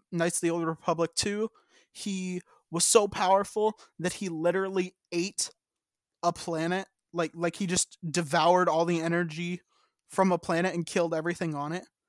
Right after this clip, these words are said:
He's literally, like, a living wound in the Force. Uh, and, uh, then it was the Sith Emperor,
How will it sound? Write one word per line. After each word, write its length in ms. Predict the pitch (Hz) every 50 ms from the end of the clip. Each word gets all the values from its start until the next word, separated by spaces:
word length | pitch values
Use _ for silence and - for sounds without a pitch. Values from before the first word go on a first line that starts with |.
| _ _ _ _ _ _ _
He's 320 | - - 180 165 160 160
literally, 460 | 160 175 185 175 190 196 185 190 190
like, 220 | 180 185 185 175 -
a 80 | - 185
living 760 | 165 147 147 156 160 165 156 175 175 175 175 170 160 147 143
wound 540 | 143 160 160 160 165 170 175 180 180 170 - - -
in 140 | 180 170
the 80 | 170 165
Force. 640 | - - - 151 147 151 180 196 - - - - - _ _ _ _ _ _ _ _ _ _ _ _ _ _ _ -
Uh, 540 | 156 151 147 143 139 139 139 135 135 131 117 - _ _ _ _ _ _ _ _ _ _ - -
and, 600 | 170 175 170 160 156 156 151 156 - - - - _ _ _ _ _ _ _ _ _ _ _ -
uh, 480 | 160 156 147 143 143 139 139 135 135 - -
then 340 | 160 151 180 180 185 190 202
it 240 | 185 - 175 - -
was 500 | 170 165 160 160 156 151 151 - - -
the 120 | 151 156 151
Sith 260 | - - 196 208 -
Emperor, 540 | 165 160 165 165 - 190 196 208 220 226